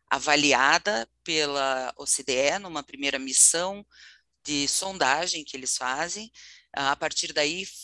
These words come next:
foi promovido o diálogo, eh, com o governo federal e com, ah,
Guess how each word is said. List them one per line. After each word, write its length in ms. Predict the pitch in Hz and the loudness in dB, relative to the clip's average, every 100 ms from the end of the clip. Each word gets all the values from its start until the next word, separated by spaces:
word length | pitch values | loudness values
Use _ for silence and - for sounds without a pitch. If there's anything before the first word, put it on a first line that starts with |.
| - | -10
foi 220 | 170 165 165 _ | -4 -4 -4 _
promovido 480 | 160 156 147 156 151 | -8 -8 -8 -8 -8
o 40 | |
diálogo, 840 | 147 151 139 135 131 127 131 135 - _ | -6 0 2 2 0 -8 -14 -16 -16 _
eh, 320 | 151 143 139 - | -4 -2 -4 -8
com 400 | _ 190 202 214 | _ -10 -8 -8
o 60 | 170 | -12
governo 340 | 156 151 143 | -14 -14 -14
federal 640 | 147 143 127 127 139 165 - - - - _ | -14 -8 -4 -2 -2 -6 -12 -20 -20 -20 _
e 280 | 170 190 202 - | -4 -2 -4 -8
com, 600 | - 190 196 214 214 - _ - | -8 -4 -4 -4 -8 -16 _ -2
ah, 420 | 156 151 147 | 0 0 -2